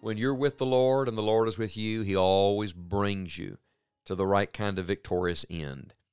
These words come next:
Now remember now, they're still in the storm. Verse number twenty-seven of Acts twenty-seven says this, "But when the fourteenth night was come," can you imagine living in a storm for fourteen nights? "As we were driven up and down in Adria about midnight,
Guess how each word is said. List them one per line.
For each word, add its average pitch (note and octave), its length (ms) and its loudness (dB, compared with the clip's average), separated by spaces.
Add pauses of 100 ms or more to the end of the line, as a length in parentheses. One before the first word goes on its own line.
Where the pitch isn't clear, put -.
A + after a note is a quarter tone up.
(380)
Now A2 120 -4
remember A#2+ 340 4
now, F#2+ 180 2
they're G2+ 160 2
still C3 220 2
in C3 40 2
the B2 60 0
storm. B2 540 -2 (480)
Verse A2+ 260 0
number G2 220 -2
twenty-seven A2+ 640 0
of F#2 80 -2
Acts G2 200 0
twenty-seven A2 540 -2
says G#2+ 300 0
this, D3 260 2 (560)
"But C3+ 160 4
when D#3+ 140 2
the D3+ 80 0
fourteenth G3+ 760 0
night D#3+ 440 -4
was A#2+ 160 0
come," D2+ 320 -4
can D#3 180 -10
you F3+ 140 -4
imagine D3+ 760 -2
living C#3 560 4
in C3 100 -2
a B2 60 -2
storm B2 560 0
for A#2 140 0
fourteen G2 580 -2
nights? E2 460 -10 (680)
"As C3 140 4
we D#3+ 120 4
were D#3 100 2
driven F#3+ 340 4
up F#3 140 0
and E3 120 -4
down B2+ 320 2
in B2 140 -2
Adria G#2 560 0
about G#2+ 320 2
midnight, A2+ 640 -4